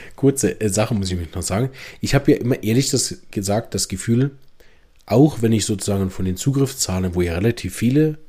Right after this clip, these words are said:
es wirklich auch hören, oder? Aber ich denk ehrlich gesagt immer, ja, die Leute, über die ich rede, hören das ja eh nicht.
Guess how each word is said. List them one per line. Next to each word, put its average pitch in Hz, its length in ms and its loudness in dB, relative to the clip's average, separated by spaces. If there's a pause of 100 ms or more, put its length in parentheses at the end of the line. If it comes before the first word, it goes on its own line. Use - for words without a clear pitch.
(140)
es - 200 -4
wirklich 95 220 -6
auch 85 100 -6
hören, 117 280 0
oder? 131 280 -4 (520)
Aber 117 180 2
ich - 160 -6
denk 113 260 0
ehrlich 117 180 -2
gesagt 117 240 -4
immer, 110 220 -6
ja, 85 360 -4 (840)
die 113 100 4
Leute, 110 280 2
über 98 100 -2
die 90 80 -6
ich 90 180 -4
rede, 90 300 -4
hören 90 180 0
das - 220 -2
ja 90 160 -4
eh 92 140 -4
nicht. - 360 -8